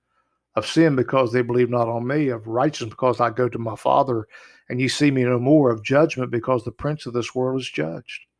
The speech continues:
I have yet many things to say unto you, but ye cannot bear them now." Listen, "Howbeit," verse thirteen, John sixteen thirteen,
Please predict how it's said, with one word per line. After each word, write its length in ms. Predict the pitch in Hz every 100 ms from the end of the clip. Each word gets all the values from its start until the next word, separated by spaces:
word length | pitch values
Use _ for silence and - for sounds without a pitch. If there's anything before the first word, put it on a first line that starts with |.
| _ _ _ _ _ _ _ _
I 120 | 123
have 100 | 117
yet 180 | 127 120
many 220 | 123 143
things 320 | 131 147 147
to 80 | -
say 320 | 117 131 143
unto 160 | 131 113
you, 320 | 110 123 123 _ _ _
but 100 | 127
ye 140 | 110 113
cannot 320 | 117 117 113
bear 160 | 120
them 200 | 113 113
now." 280 | 113 127 117
Listen, 320 | 113 117 - - _
"Howbeit," 640 | - 120 117 175 151 - _ _
verse 160 | - -
thirteen, 500 | 131 - - 165 160 _ _ _ _ _ _ _ _ _ _ - _ - _
John 220 | - 123
sixteen 420 | - 135 - 151
thirteen, 560 | 156 160 143 - 135 139